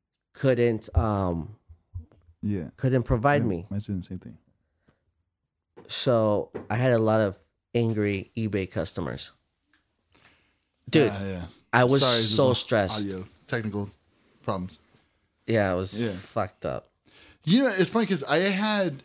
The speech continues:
Speaker 2: um, White Pony, I remember I bought it in high school from some guy for, um, probably, like, ten bucks. But he had the White Pony album before it came out.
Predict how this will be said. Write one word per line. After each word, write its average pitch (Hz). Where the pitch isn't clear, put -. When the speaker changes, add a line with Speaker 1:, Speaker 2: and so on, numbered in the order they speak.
Speaker 2:
um, 110
White 156
Pony, 147
I 92
remember 120
I 110
bought 123
it 120
in 110
high 131
school 113
from 107
some 120
guy 110
for, 110
um, 104
probably, 180
like, -
ten 139
bucks. 117
But 127
he 151
had 190
the 151
White 147
Pony 147
album 117
before 120
it 120
came 110
out. 107